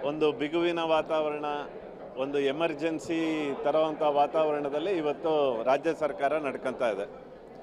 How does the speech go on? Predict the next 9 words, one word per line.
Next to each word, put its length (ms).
ಇವತ್ತು 280
ಚಿತ್ತಾಪುರದಲ್ಲಾಯ್ತು, 1040
ನಾಳೆ 640
ಇಡೀ 140
ಕರ್ನಾಟಕದಲ್ಲಿ 840
ಯಾವ 180
ಭಾಗದಲ್ಲಾದ್ರೂ 800
ಆಗ್ಬೋದು. 520
ನಾವು 320